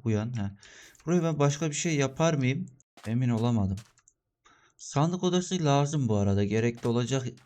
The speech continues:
yani illaki. Buraya da şey yaparız olmazsa. Bir ahır yaparız buraya. Tarlayı da şu ormanın içine falan mı yapsak? Ha, neyse bir dur ya. Ben şu evi bir bitireyim hemen hızlı bir şekilde. Onlar sonraki konular artık.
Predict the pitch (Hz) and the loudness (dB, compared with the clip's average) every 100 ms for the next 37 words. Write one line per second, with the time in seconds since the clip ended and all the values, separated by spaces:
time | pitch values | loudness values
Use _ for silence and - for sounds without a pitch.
0 | _ - 107 98 101 101 98 95 - 143 | _ -2 0 2 2 4 2 2 -2 -10
1 | - _ - - - _ - 160 175 190 | -10 _ -20 -20 -20 _ -2 2 4 4
2 | 180 165 151 123 110 101 104 101 98 98 | 2 2 2 2 0 0 0 0 0 -2
3 | - 95 95 _ _ _ _ _ - - | -6 -10 -10 _ _ _ _ _ -20 -20
4 | _ - _ - 135 139 147 147 127 - | _ -20 _ -4 0 4 2 4 2 2
5 | 104 101 101 101 113 139 147 143 - - | 0 0 0 0 2 2 0 -6 -14 -4
6 | 131 123 104 104 123 123 120 95 120 117 | 0 2 2 0 -2 -2 -2 0 2 2
7 | 117 113 117 117 113 117 113 123 107 98 | 2 2 0 -2 -2 -2 -2 0 0 -2
8 | 95 101 101 - - _ _ _ _ 104 | -4 -10 -14 -18 -20 _ _ _ _ -2
9 | 104 110 110 101 98 104 95 95 92 95 | -2 -2 -4 -4 -4 -2 0 2 2 0
10 | 95 - 101 98 95 104 95 98 101 98 | -2 0 0 0 -4 -6 -6 -4 -2 0
11 | 95 95 95 95 95 - 98 98 107 117 | 0 2 0 -2 -6 -6 -8 -6 -8 -8
12 | _ _ _ - _ _ 110 104 110 117 | _ _ _ -10 _ _ -4 0 0 0
13 | 120 - - _ - - 107 101 98 98 | -2 -10 -10 _ -20 -6 -2 0 0 0
14 | 98 95 95 95 95 95 - - - | -2 0 2 0 -2 -6 -10 -16 -14